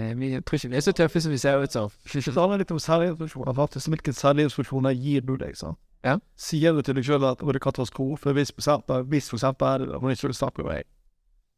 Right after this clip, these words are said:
Speaker 2: Eller sier du faktisk noe mer positivt til deg selv at, eh, ok, jeg, jeg trodde i alle fall. Jeg gjorde det, sant? Og jeg prøvde noe i hvert fall, og... Det var bra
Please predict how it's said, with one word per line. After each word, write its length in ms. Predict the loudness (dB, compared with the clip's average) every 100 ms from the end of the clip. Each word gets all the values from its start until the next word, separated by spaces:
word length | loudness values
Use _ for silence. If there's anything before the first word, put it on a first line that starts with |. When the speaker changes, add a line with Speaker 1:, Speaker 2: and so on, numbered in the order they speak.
| _ _ _ _ _ _ _ _ -2
Speaker 2:
Eller 200 | 0 0
sier 240 | 2 2
du 60 | 4
faktisk 240 | 2 2 0
noe 100 | 2
mer 160 | 2 2
positivt 400 | -4 -2 -2 0
til 140 | 0
deg 100 | 2
selv 220 | 4 4
at, 120 | 2 2
eh, 100 | 0
ok, 120 | 0
jeg, 320 | 0 0 -2 -6 _ -12
jeg 80 | -4
trodde 280 | -2 4 6
i 40 |
alle 160 | 4 2
fall. 220 | -4 -6 -20 _ _ _ _ _ 2
Jeg 180 | 2 4
gjorde 320 | 2 4 2
det, 120 | 0
sant? 260 | -4 -6 -8
Og 140 | -6
jeg 80 | 0
prøvde 220 | 2 4 4
noe 80 |
i 40 | 2
hvert 80 | 0
fall, 240 | 0 2
og... 300 | 2 2 0 -4 _ _ _ _ _ _ _ -4
Det 80 | 0
var 160 | 0 0 -2 2
bra 160 | 4